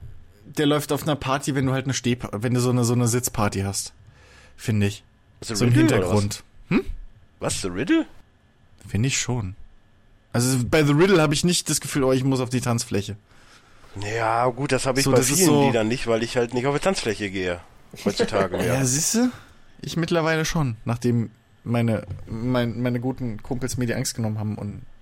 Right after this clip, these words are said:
Speaker 1: seitdem hab ich mehr
Speaker 2: Wow,
Speaker 1: Spaß.
Speaker 2: Angst. Nee, Angst hab ich nicht.
Speaker 1: <laughs>
Speaker 2: Das wäre mir relativ egal. Ich hab einfach keinen Bock drauf.
Speaker 1: Nee, das, ja, nee, das be-, das Lustige ist, das behauptet Alex, äh, auch immer.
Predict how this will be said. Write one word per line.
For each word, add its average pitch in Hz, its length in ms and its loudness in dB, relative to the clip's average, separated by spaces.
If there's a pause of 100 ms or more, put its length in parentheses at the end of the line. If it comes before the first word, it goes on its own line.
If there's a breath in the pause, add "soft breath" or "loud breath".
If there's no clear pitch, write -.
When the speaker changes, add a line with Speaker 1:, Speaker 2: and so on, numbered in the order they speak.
(100)
Speaker 1:
seitdem 135 300 -2
hab 175 120 -2
ich - 260 -10
mehr 151 200 0
Speaker 2:
Wow, 107 60 -2
Speaker 1:
Spaß. - 420 -4
Speaker 2:
Angst. - 440 -6 (140)
Nee, 92 180 -8
Angst - 300 -6
hab 127 100 2
ich - 140 -8
nicht. 104 220 -6 (460)
Speaker 1:
<laughs> 294 800 2
Speaker 2:
Das - 360 -4
wäre 123 140 0
mir 117 140 2
relativ 113 340 -2
egal. 110 340 0
Ich 92 100 -8
hab 104 80 -2
einfach 104 240 -2
keinen 90 260 -8
Bock - 200 -4
drauf. 87 360 -6 (320)
Speaker 1:
Nee, 208 120 -2 (400)
das, 427 400 0
ja, 330 340 4
nee, 202 200 0
das - 180 -2
be-, 147 160 -4 (200 loud breath)
das 147 160 0
Lustige 233 260 0
ist, - 120 0
das 185 100 0
behauptet 160 480 -2
Alex, 135 420 0
äh, 117 380 4
auch 139 240 0
immer. 117 240 -2